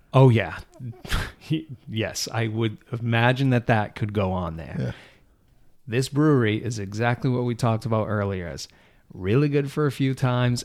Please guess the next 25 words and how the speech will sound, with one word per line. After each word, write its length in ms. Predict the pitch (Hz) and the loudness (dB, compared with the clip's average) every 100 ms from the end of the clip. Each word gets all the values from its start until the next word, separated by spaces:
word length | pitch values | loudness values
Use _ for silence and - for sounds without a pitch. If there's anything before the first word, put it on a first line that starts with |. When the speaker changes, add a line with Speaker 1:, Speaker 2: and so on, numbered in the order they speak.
| - | -6
Speaker 1:
and 160 | 85 | -4
it 240 | 92 113 - | 0 -2 -2
will 220 | 92 87 | -4 -2
wear. 460 | 92 110 113 113 - | 0 2 4 2 0
If 300 | 127 147 127 | -2 0 4
you, 160 | 151 - | 2 2
if 160 | 127 | -2
you're 120 | 139 170 | 2 2
not 200 | 185 165 | 2 2
into 320 | 156 147 147 | 2 2 0
this 380 | 123 131 - - _ _ _ _ | 0 0 -2 -10 _ _ _ _
Halloween-y 680 | - 131 143 147 139 139 139 | -6 2 4 6 6 6 6
Speaker 2:
Yeah. 120 | 139 123 | 6 4
Speaker 1:
scene, 680 | - - 147 151 156 165 - _ _ - - _ _ _ _ - | 2 0 2 4 4 2 -2 _ _ -20 -20 _ _ _ _ -4
yeah, 320 | 113 95 92 - | -2 -2 -6 -10
it's 220 | - 110 107 | -8 -4 0
over 540 | 107 107 110 110 104 - | 2 2 4 4 2 -4
quick. 420 | - 98 - - - _ - - | -2 -2 -2 -16 -18 _ -20 -8
But, 360 | 113 113 101 - _ | 0 0 0 -6 _
uh, 340 | - 110 101 98 | -8 -6 -6 -8
food 320 | - 147 139 | 0 2 2
trucks 420 | 151 143 143 - | 2 0 0 -8
all 300 | - 127 123 | -4 0 0
the 80 | 135 | 0
time. 320 | 123 123 127 | 0 0 0